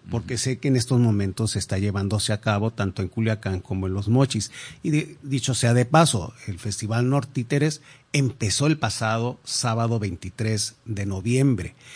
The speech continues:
Speaker 2: Y bueno, lo que ha sucedido hasta la fecha alienta bastante. Han asistido bastantes públicos.
Speaker 1: Sí, el, el Festival Nortíteres tiene ya su público.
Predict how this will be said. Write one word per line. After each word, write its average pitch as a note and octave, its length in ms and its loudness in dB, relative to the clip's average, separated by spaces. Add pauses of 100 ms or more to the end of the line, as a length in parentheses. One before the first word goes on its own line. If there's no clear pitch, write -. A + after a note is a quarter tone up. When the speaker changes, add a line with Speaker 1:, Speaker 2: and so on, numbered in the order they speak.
(300)
Speaker 2:
Y G2 120 -2
bueno, D3 360 4 (180)
lo A#2 200 0
que A#2 160 -2
ha C3 80 2
sucedido C3 480 2
hasta C3 180 -2
la A2 140 0
fecha A2+ 540 0 (680)
alienta C3+ 480 2
bastante. C3+ 640 -4 (320)
Han C3+ 160 4
asistido A#2+ 440 -2
bastantes G#2+ 440 -6
públicos. - 680 -8 (180)
Speaker 1:
Sí, G#3+ 480 0
el, A#2+ 540 0
el A2+ 100 -4
Festival C3+ 800 -2
Nortíteres B2 880 -4 (480)
tiene D3+ 240 -2
ya C#3 140 -2
su C#3 100 -8
público. F#2 480 -6